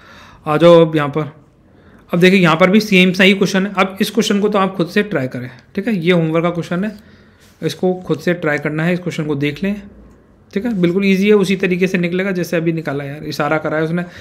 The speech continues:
कि एक महिला की ओर इशारा करते हुए एक पुरुष ने कहा है कि उसके पिता मेरे पिता के इकलौते पुत्र हैं, पुत्र का महिला से क्या संबंध है? जल्दी से इसका आंसर कमेंट सेक्शन में लिख के बताएं।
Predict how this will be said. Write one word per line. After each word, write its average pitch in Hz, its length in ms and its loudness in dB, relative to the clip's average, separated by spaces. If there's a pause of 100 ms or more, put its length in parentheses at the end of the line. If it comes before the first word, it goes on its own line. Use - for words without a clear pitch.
(160)
कि 170 200 2
एक 175 100 2
महिला 160 320 2
की 160 140 -2
ओर 160 140 6
इशारा 151 280 -2
करते 147 280 -2
हुए 156 180 2
एक 147 120 -4
पुरुष 143 240 -6
ने 147 80 -8
कहा 151 140 -2
है 180 160 2 (260)
कि 165 60 4
उसके 160 240 4
पिता 151 280 -2
मेरे 156 280 2 (300)
पिता 156 240 0
के 151 160 -2
इकलौते 139 320 -4
पुत्र 175 340 -2
हैं, 180 200 2
पुत्र 151 260 -6
का 147 120 -6
महिला 143 300 -2
से 202 160 -4
क्या 165 200 -4
संबंध 160 400 -2
है? 175 80 0
जल्दी 151 300 0
से 160 120 -4
इसका 156 180 -6
आंसर 156 240 -6 (280)
कमेंट 151 240 -4
सेक्शन 147 300 -6
में 147 80 -6
लिख 143 160 -4
के 165 100 0
बताएं। 165 300 -2